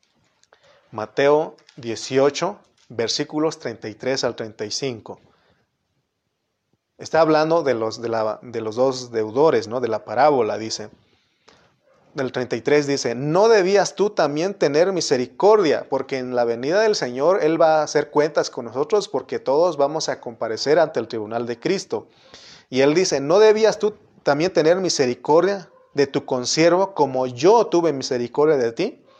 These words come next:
Entonces su señor enojado le entregó a los verdugos hasta que pagase todo lo que le debía.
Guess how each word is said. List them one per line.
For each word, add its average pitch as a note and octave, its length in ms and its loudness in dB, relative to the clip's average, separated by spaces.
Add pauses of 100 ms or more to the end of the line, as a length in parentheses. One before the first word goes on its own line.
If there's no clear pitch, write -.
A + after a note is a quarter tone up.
(500)
Entonces F3+ 540 0
su D#3+ 80 -2
señor C#3+ 360 0
enojado D#3+ 580 2
le C#3+ 120 0
entregó B2 480 2
a E3 60 6
los C#3 160 2
verdugos C#3+ 680 0 (120)
hasta C3 340 2
que B2+ 140 -4
pagase D#3+ 680 0 (340)
todo G3 260 6
lo F3+ 180 4
que C#3+ 120 0
le B2+ 120 2
debía. A#2 480 0